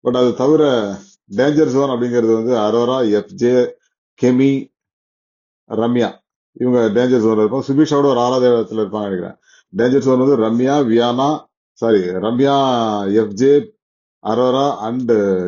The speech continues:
கெமி, இந்த நாலு பேர் இருப்பாங்கன்னு நினைக்கிறேன். So, உங்களுக்கு என்ன தோணுது அப்படிங்கறத சொல்லுங்க. அதுபோல கேப்டன் வந்து பார்வதி ஆயிருக்காங்க அப்படின்னு சொல்லி சொல்றாங்க. So, அந்த மாதிரி பண்ணா நல்லா தான் இருக்கும் அப்படின்னு எனக்கு தோணுது.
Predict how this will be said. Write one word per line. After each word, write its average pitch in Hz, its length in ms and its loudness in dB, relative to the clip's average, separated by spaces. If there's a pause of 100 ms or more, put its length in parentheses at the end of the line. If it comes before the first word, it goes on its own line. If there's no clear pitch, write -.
(100)
கெமி, 113 360 -2
இந்த 107 140 -6
நாலு 110 260 0
பேர் 110 200 2
இருப்பாங்கன்னு 104 240 -2
நினைக்கிறேன். 90 380 -6 (420)
So, 131 180 0
உங்களுக்கு 139 380 2
என்ன 139 120 0
தோணுது 127 340 2
அப்படிங்கறத 110 220 0
சொல்லுங்க. 104 300 0
அதுபோல 120 240 2
கேப்டன் 151 440 -2
வந்து 117 560 2 (340)
பார்வதி 139 440 2
ஆயிருக்காங்க 107 480 0
அப்படின்னு 98 500 -6
சொல்லி 98 100 -2
சொல்றாங்க. 92 480 -4 (320)
So, 117 160 -2
அந்த 123 160 0
மாதிரி 143 240 0
பண்ணா 139 280 -2
நல்லா 123 260 0
தான் 127 160 0
இருக்கும் 113 280 0
அப்படின்னு 107 200 -2
எனக்கு 101 300 -4
தோணுது. 92 220 -4